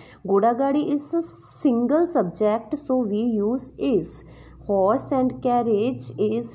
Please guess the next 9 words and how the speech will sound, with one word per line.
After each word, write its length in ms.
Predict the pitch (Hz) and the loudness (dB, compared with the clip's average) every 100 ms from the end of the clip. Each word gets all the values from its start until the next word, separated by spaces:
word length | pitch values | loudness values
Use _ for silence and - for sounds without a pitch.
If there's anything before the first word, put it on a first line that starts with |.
| - | 0
rarely 420 | 185 185 208 247 247 214 | 0 2 0 0 -2 -4
seen 300 | 185 208 330 - - - - | -2 0 0 -4 -18 -20 -4
now। 320 | 254 262 165 - - - - - - - - - - - - - | 0 2 0 -4 -14 -20 -20 -20 -18 -16 -14 -14 -18 -20 -14 -4
So, 300 | 240 226 311 - - - - 240 | 0 0 -2 -10 -20 -20 -4 0
moving 340 | 202 220 226 | 2 0 -2
to 100 | 269 | -2
the 120 | 254 | 0
next 520 | 285 277 285 - - - - - - - 240 | 2 2 0 -4 -8 -12 -18 -20 -20 -10 -2
rule, 360 | 262 233 214 | 0 0 0